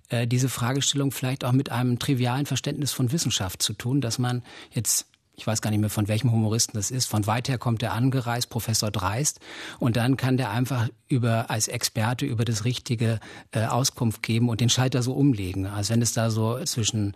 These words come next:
äh, Wahrheit und Unwahrheit, zwischen Fake und, äh, ähnlichen Dingen so eine, eine einfache Unterscheidung dabei gäbe. Das ist ein bisschen komplizierter in den Wissenschaften und nicht nur in den Geistes-, sondern auch in den Naturwissenschaften.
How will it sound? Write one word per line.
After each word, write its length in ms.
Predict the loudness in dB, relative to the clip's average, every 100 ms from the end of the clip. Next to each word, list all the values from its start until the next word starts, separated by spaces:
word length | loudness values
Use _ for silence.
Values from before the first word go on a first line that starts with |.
| -8 -14 -16 -6
äh, 240 | -2 0 0
Wahrheit 580 | 0 0 2 2 0
und 120 | 0 0
Unwahrheit, 720 | 2 4 2 0 0 0 -2
zwischen 460 | -4 -4 -4 -2 -2
Fake 420 | 0 2 0 -2
und, 420 | -2 -2 0 -2
äh, 260 | -2 -2 -4 -6
ähnlichen 420 | 2 2 4 2
Dingen 280 | 2 4 4
so 240 | 2 2 0 -4
eine, 300 | -2 -2 0
eine 160 | 0 0
einfache 320 | 2 2 0
Unterscheidung 480 | 0 2 2 2 0
dabei 240 | 0 -4
gäbe. 260 | -4 -4 -2
Das 180 | -2
ist 240 | 0 -2 -4 -14 -12 -2
ein 80 |
bisschen 240 | 0 2 2
komplizierter 560 | 0 0 0 0 -2
in 80 | -2
den 160 | -2 0
Wissenschaften 480 | -2 0 -2 -2 2
und 80 |
nicht 160 | 4 4
nur 100 | 2
in 60 | 2
den 100 | 0
Geistes-, 380 | 0 0 -2
sondern 180 | 0 2
auch 120 | 2
in 40 | 2
den 100 | 0
Naturwissenschaften. 840 | -2 -4 -6 -6 -8 -10 -12 -12